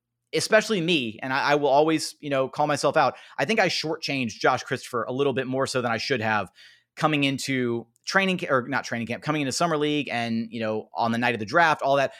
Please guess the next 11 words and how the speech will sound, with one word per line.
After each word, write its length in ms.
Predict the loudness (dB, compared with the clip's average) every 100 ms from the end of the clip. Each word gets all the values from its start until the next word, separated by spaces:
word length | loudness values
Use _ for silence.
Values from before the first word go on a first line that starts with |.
| -20
Wasn't 400 | -2 4 4 4
super 220 | -4 -2 -2
excited 300 | 2 0 0
about 200 | -2 -2
him. 100 | -6
He 180 | -2
has 120 | -2 -2
grown 380 | -2 2 4
on 160 | 4 2
me 120 | 0 -2
immensely. 720 | 0 0 0 -2 -6 -8 -8